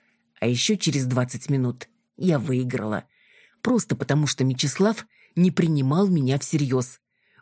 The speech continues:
У него остались слон, конь и две пешки, а у меня ладья и пешка, когда я загнала его короля в угол и влепила мат по всем правилам. «Сыграем ещё раз»,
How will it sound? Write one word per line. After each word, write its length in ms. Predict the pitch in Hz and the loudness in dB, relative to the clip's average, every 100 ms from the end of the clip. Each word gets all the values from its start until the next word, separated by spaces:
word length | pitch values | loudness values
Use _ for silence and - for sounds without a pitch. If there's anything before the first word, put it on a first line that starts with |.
| - | 0
У 60 | |
него 300 | 185 180 185 | 2 4 2
остались 580 | 180 - 180 160 147 - - | 0 0 2 2 0 -4 -8
слон, 480 | - - 180 208 | -4 2 2 2
конь 360 | 160 - 160 127 | 0 0 0 0
и 60 | 151 | -2
две 180 | 139 131 | 0 0
пешки, 560 | 214 247 - 123 - _ _ - | 0 0 0 -4 -4 _ _ -2
а 100 | 147 | 2
у 120 | 156 | 2
меня 420 | 160 175 214 220 - _ - | 2 4 2 -2 -10 _ -2
ладья 600 | 147 143 139 156 180 - - | 0 0 2 2 0 -2 -6
и 80 | |
пешка, 500 | - 147 123 - 101 - _ | -2 -2 -2 -2 -6 -8 _
когда 240 | 220 202 | 0 2
я 160 | 185 165 | 4 2
загнала 440 | 151 156 175 180 | 0 2 2 2
его 280 | 131 120 120 | 2 0 0
короля 360 | 127 135 131 135 | 0 0 2 0
в 100 | 220 | 0
угол 300 | 202 135 - _ _ - | 2 0 -2 _ _ -4
и 120 | 190 | 0
влепила 560 | 175 180 240 214 190 - _ | 0 0 2 2 0 -6 _
мат 440 | 139 143 117 - - - | 0 0 -2 -8 -12 -4
по 80 | 135 | -4
всем 260 | - 127 | 0 -2
правилам. 540 | 123 127 120 117 110 - _ _ _ _ _ _ _ | 0 0 0 -2 -4 -10 _ _ _ _ _ _ _
«Сыграем 440 | - 208 285 320 | -4 0 2 2
ещё 360 | 160 143 - 143 | 0 0 0 0
раз», 300 | 117 - | 0 -2